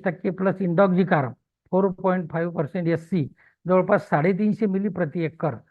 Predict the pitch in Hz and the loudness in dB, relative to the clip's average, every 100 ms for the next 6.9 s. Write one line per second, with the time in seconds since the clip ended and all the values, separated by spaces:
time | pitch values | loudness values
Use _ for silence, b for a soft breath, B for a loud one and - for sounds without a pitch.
0 | b b b - 190 220 185 170 233 226 | b b b 2 4 4 2 4 4 4
1 | 214 180 180 214 196 208 190 185 190 202 | 0 -2 -2 -2 0 -2 -2 -2 -2 -2
2 | 185 175 190 190 190 185 180 175 175 175 | -2 -2 -4 -4 -4 -2 -2 -2 -2 -6
3 | 151 156 175 175 - 165 170 175 202 B | -4 -2 0 -2 -4 -4 -2 -2 -4 B
4 | B _ 143 143 180 214 208 208 202 196 | B _ -4 2 4 4 4 2 2 0
5 | 185 185 190 175 190 165 175 160 190 180 | 0 -2 -2 -2 -4 -4 -4 -2 -2 -2
6 | 175 - 165 196 165 156 147 175 | -6 -4 -4 -4 -2 -2 0 0